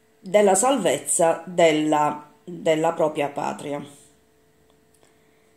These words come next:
Questo non avviene per quanto riguarda Odisseo.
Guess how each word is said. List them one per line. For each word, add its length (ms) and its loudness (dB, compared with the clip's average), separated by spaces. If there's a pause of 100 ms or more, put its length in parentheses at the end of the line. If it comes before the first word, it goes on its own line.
(320)
Questo 580 2
non 220 0
avviene 520 0
per 200 -2
quanto 320 -4
riguarda 640 -4
Odisseo. 840 -12